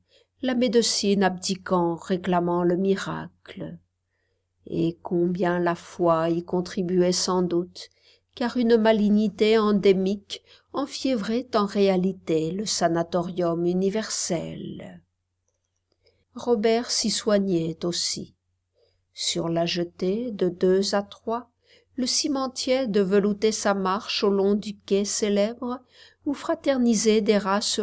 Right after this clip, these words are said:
hautaines dans la douceur et le pessimisme des affections lentes. Les chaises et les doubles bancs s'emplissaient d'une foule aux jolies coiffures, aux étoffes soyeuses,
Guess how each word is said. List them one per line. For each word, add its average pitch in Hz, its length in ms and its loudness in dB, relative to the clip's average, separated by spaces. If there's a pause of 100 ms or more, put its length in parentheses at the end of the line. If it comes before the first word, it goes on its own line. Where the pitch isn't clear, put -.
(100)
hautaines 202 800 2 (340)
dans 254 160 -2
la 262 140 -4
douceur 240 640 -2
et 214 80 2
le 202 120 2
pessimisme 180 1080 -2
des 180 260 -2
affections 202 580 -2
lentes. 185 840 -6 (1400)
Les 160 180 -2
chaises 180 720 0
et 180 60 0
les 175 160 2
doubles 180 420 0
bancs 180 380 0
s'emplissaient 196 840 0
d'une 190 260 0
foule 208 500 -2
aux 214 100 4
jolies 196 420 -2
coiffures, 240 880 -4 (400)
aux 190 140 2
étoffes 220 600 0
soyeuses, 233 920 -2